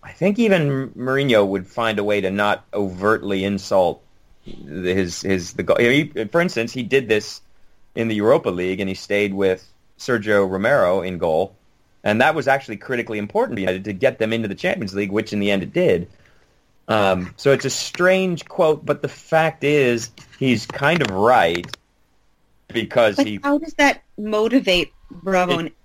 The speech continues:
Speaker 2: any way?
Speaker 1: It doesn't, and, and this is coming off him losing the F A Cup tie because he did. The, the Will Grigg goal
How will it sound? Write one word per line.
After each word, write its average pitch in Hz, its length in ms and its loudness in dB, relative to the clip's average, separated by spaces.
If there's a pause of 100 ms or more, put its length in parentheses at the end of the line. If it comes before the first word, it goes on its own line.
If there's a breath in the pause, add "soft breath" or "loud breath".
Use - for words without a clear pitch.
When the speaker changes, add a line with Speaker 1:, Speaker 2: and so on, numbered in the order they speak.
(180)
Speaker 2:
any 285 380 4
way? 233 380 -4
Speaker 1:
It - 240 -2
doesn't, 170 340 2
and, 151 220 0
and 151 180 -2
this 175 140 -4
is 143 60 -10
coming 165 340 -2
off 143 480 0 (720)
him 147 340 0
losing 127 800 2 (120)
the 110 760 0
F 127 160 2
A 113 100 2
Cup - 260 -2
tie 98 200 2
because 98 500 -4
he 107 320 -6
did. 98 400 0
The, 101 140 -2
the 107 120 -2
Will 113 160 2
Grigg 101 300 -2
goal 98 420 4